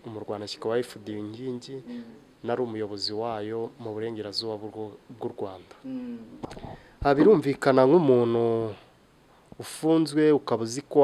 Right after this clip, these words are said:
Speaker 1: wafunzwe kubera impamvu za politike,
Speaker 2: Mm.
Speaker 1: kandi ugafungirwa ishyaka, ukumva ko rihindutse. Icyo gihe n-, ubaye ubyumviye aho ngaho, ntago, ntabwo wabasha kubyumva.
Speaker 2: Mm.
Speaker 1: Ariko en fait, aho ngaho yari ya-,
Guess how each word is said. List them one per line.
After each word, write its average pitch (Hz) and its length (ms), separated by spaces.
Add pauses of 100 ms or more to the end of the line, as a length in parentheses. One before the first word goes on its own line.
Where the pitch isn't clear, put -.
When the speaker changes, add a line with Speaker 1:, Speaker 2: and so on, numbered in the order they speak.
Speaker 1:
wafunzwe 135 480
kubera 127 240
impamvu 123 320
za 107 120
politike, 135 760
Speaker 2:
Mm. 123 400
Speaker 1:
kandi 127 240
ugafungirwa 107 640
ishyaka, 123 520
ukumva 107 360
ko 131 160
rihindutse. 120 560
Icyo - 240
gihe 131 140
n-, 127 160 (180)
ubaye 180 320
ubyumviye 165 400
aho 151 160
ngaho, 143 240
ntago, 107 560 (380)
ntabwo 117 340
wabasha 110 320
kubyumva. 107 560
Speaker 2:
Mm. - 400
Speaker 1:
Ariko 127 400
en 117 80
fait, 147 320
aho 127 240
ngaho 139 240
yari 139 160
ya-, 143 300